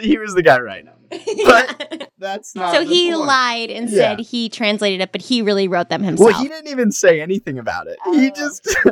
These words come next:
Speaker 1: <laughs> he's just kind of the middleman. He just comes into the story. But that's, that's what you know. He, he had them at one point, and it's in his handwriting.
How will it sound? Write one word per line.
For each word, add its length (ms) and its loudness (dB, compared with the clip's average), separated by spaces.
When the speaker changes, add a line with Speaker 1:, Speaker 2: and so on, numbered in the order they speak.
Speaker 1:
<laughs> 280 -18
he's 240 0
just 160 -6
kind 180 4
of 60 -8
the 80 -2
middleman. 440 -2
He 120 -4
just 200 -10
comes 280 -2
into 200 -10
the 100 -10
story. 540 -10
But 200 4
that's, 260 0
that's 300 -2
what 140 -8
you 120 -8
know. 220 -8
He, 500 -12
he 300 -4
had 280 2
them 140 -8
at 100 -8
one 200 -10
point, 360 -10
and 400 -2
it's 160 -6
in 80 0
his 140 -8
handwriting. 340 -8